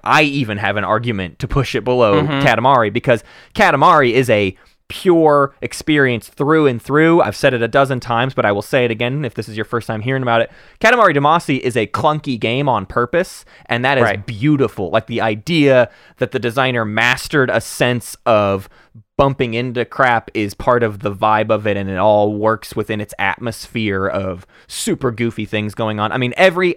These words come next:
Speaker 1: element of Katamari Damacy contributes to the whole, even when it's, like,
Speaker 2: Right.
Speaker 1: not a good game. It's okay with being a, like, a bad mechanical experience sometimes. That is part of it. It is part of the art of it, and that, that to me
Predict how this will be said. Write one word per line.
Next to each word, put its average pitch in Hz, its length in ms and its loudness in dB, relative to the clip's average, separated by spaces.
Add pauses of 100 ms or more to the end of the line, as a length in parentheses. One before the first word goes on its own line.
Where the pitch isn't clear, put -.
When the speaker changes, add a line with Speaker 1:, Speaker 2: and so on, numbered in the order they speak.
Speaker 1:
element 120 380 0
of 107 120 -10
Katamari 104 480 -2
Damacy 95 460 -6 (320)
contributes 131 600 -2
to 127 120 -4
the 104 160 -4
whole, 80 420 -4 (180)
even 160 360 0
when 139 160 2
it's, - 180 -4
like, 110 180 4
Speaker 2:
Right. 104 120 -4 (160)
Speaker 1:
not 120 340 2
a 127 60 4
good 117 420 0
game. 107 360 -2
It's - 120 -8
okay 135 360 2
with 123 180 -2
being 117 260 -2
a, 95 100 -4 (300)
like, 107 200 -2
a 110 80 0
bad 107 460 2
mechanical 104 640 -4
experience 104 540 -8
sometimes. 95 360 -10
That 110 140 2
is 104 160 -4 (340)
part 202 240 4
of 131 80 2
it. 113 260 0
It 123 120 0
is 117 100 -2
part 143 220 2
of 120 80 -2
the 113 100 -2
art 127 280 2
of 104 180 0
it, 92 160 -6
and 101 120 -8
that, 98 220 -6 (200)
that - 240 -2
to 120 100 -4
me 107 400 -4